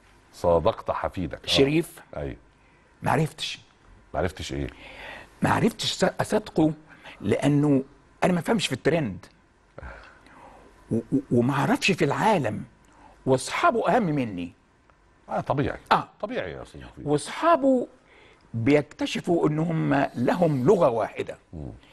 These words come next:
Speaker 2: يعني صداقة الأحفاد.
Speaker 1: خدوا بالكم بس أهو، آه،
Speaker 2: نعم.
Speaker 1: شريف أهو، عشان ما تبقوش، آه، فاهمين إن شريف ده بيبي. ده بسم الله ما شاء الله كده
Speaker 2: آه.
Speaker 1: جامعي
Speaker 2: آه.
Speaker 1: محترم كده، يعجبكم.
Speaker 2: طبعًا.
Speaker 1: بسم الله ما شاء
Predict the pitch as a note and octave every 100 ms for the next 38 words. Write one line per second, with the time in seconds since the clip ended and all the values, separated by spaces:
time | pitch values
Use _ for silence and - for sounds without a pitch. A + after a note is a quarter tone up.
0 | - - C#3 A2+ A#2 G#2+ A2 G#3 - C#3
1 | C3 - - D3+ D#3+ D3+ - - G#2 A2+
2 | A#2+ B2+ - G2+ C3 C3 F2 D#2+ D#3 C3
3 | B2+ D3 A#2 C3+ A#2 G#2+ G#2+ G2 E2+ B2+
4 | C3 - F2+ D#2 C#2+ - - - - A2+
5 | C3 C#3 A2+ C3 B2+ A#2 D3 G2 - -
6 | - E3 G2+ G#2+ A2 A2 B2 A#2 G#2+ G2
7 | G2+ C3+ C3 C#3 C3 G#2+ F#2+ - - A#2+
8 | A#2+ C#3+ C3 C3 B2 - D#3 C3+ - C#3
9 | A2+ G2+ D#3+ D3 A#2 G#2+ - A#2 A#2+ G#2+